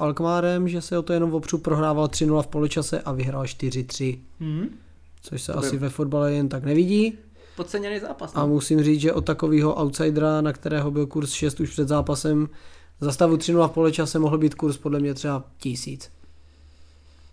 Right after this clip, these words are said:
Speaker 2: Hmm, hmm, jako
Speaker 1: A
Speaker 2: jo.
Speaker 1: teda čumím, že to otočili, a takže to jsou, eh, momentálně ti, co vedou tu, eh, tabulku. A tím pádem to asi nebude mít úplně Aston Villa jednoduchý.
Speaker 2: To ne.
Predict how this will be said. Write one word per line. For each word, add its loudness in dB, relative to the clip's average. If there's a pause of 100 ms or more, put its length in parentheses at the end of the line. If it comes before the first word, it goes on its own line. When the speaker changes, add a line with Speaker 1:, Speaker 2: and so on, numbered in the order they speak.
(140)
Speaker 2:
Hmm, -4 (380)
hmm, -4 (300)
jako 0
Speaker 1:
A 6
Speaker 2:
jo. 4
Speaker 1:
teda 4
čumím, 4
že 2
to -2
otočili, 2
a 0
takže 0
to -2
jsou, 2 (480)
eh, 4
momentálně 4
ti, -4
co 2
vedou 2
tu, 0
eh, -6
tabulku. 2 (880)
A -2
tím 0
pádem -2
to -4
asi -4
nebude -2
mít -4
úplně -6
Aston -8
Villa -4
jednoduchý. 0 (720)
Speaker 2:
To -2
ne. -6